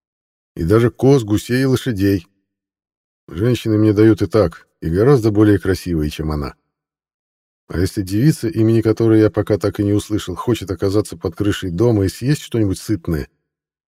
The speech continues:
ей придется подчиниться и, возможно, что и лишиться своих пышных сальных волос, так как насекомых, которые обитают в этих грязных волосах, я на дух не переношу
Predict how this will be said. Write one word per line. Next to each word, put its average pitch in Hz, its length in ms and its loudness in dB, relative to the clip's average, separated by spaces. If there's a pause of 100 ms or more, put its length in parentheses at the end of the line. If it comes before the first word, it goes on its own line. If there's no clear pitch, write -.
(120)
ей 110 240 0
придется 120 600 -2
подчиниться 110 680 -6 (460)
и, 87 60 -8
возможно, 123 480 2
что - 180 -4
и 113 80 4
лишиться 110 460 0
своих 104 320 -4
пышных 110 420 -4
сальных 92 380 -6
волос, 80 420 -4 (360)
так - 140 -6
как - 200 -4
насекомых, 113 580 0
которые 95 340 0
обитают 92 460 0
в 87 40 -2
этих 87 200 -4
грязных 90 420 0
волосах, 95 460 -4 (400)
я 95 220 0
на 113 200 2
дух 95 200 -4
не 90 100 -4
переношу 98 560 -2